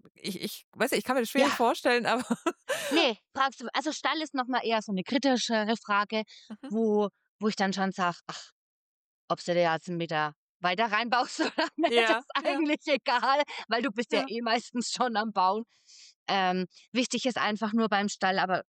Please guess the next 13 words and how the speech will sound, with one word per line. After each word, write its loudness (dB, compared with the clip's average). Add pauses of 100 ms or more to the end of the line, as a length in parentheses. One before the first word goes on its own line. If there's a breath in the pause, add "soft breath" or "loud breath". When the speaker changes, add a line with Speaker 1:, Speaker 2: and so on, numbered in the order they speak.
(300)
Speaker 2:
da 2
würden 0
wir 0
jetzt 0 (440)
bezüglich -4
dem -6
Stall -2
auch 0
wieder 0
ausschweifen, -2 (200 loud breath)
Speaker 1:
Ja. 0
Speaker 2:
ähm, 2 (100)
ist -2